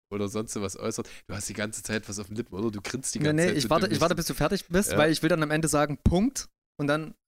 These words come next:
Speaker 2: habe ich was zu sagen.
Speaker 1: Okay, also wir können das an der Stelle beenden und können uns eher auf die, auf das Segment konzentrieren von Menschen, äh, die fremde Worte in ihre Kunst einfließen lassen.
Speaker 2: Punkt.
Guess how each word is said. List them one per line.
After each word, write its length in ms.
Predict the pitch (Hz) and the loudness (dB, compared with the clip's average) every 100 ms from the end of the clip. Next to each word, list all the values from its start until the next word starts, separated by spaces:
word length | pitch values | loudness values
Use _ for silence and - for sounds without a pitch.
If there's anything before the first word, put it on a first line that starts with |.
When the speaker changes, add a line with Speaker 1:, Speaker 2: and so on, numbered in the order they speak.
| - | -10
Speaker 2:
habe 120 | 139 | -4
ich 60 | 139 | -2
was 140 | 135 - | -4 -6
zu 80 | 117 | -8
sagen. 260 | 110 113 - _ _ - | -8 -10 -14 _ _ -10
Speaker 1:
Okay, 360 | 104 - 98 92 - | -8 -4 -6 -6 -4
also 200 | 120 120 | 0 2
wir 80 | 120 | 2
können 180 | 147 | 2
das 140 | 151 110 | 0 -2
an 100 | 120 | 0
der 120 | 139 | 0
Stelle 260 | - 131 120 | 2 2 4
beenden 340 | 113 147 143 | 2 0 -4
und 140 | 127 | -6
können 180 | - 123 | -2 -2
uns 220 | 123 117 - _ _ | -2 -6 -14 _ _
eher 240 | 120 131 113 | 0 2 0
auf 200 | 113 - 135 | -4 -6 -8
die, 380 | 143 156 151 - | -4 -2 -2 -4
auf 140 | 101 | -4
das 200 | 120 120 | -2 0
Segment 500 | 127 - 117 120 - | -2 -2 -4 -6 -8
konzentrieren 640 | - 110 - 107 117 117 113 | -6 -6 -6 -6 0 0 -2
von 160 | 107 | -6
Menschen, 600 | 101 107 117 110 107 107 - _ _ _ 92 | -2 -2 -4 -6 -6 -8 -12 _ _ _ -4
äh, 400 | 95 95 95 95 _ _ _ _ _ _ _ _ _ _ _ | 0 0 -2 -6 _ _ _ _ _ _ _ _ _ _ _
die 460 | 92 95 98 95 98 104 _ _ _ 104 | -8 -4 -4 -6 -8 -14 _ _ _ -4
fremde 320 | 117 117 98 | 0 -2 0
Worte 480 | 107 - 110 101 92 | 0 2 0 0 -2
in 100 | 98 | -6
ihre 180 | 98 98 | -6 -6
Kunst 380 | - 110 - - | -6 -6 -6 -8
einfließen 520 | 95 - 101 92 90 | -10 -6 -8 -6 -8
lassen. 260 | 90 - _ _ _ _ _ _ _ _ _ _ - | -10 -12 _ _ _ _ _ _ _ _ _ _ 0
Speaker 2:
Punkt. 260 | 113 98 | 0 -2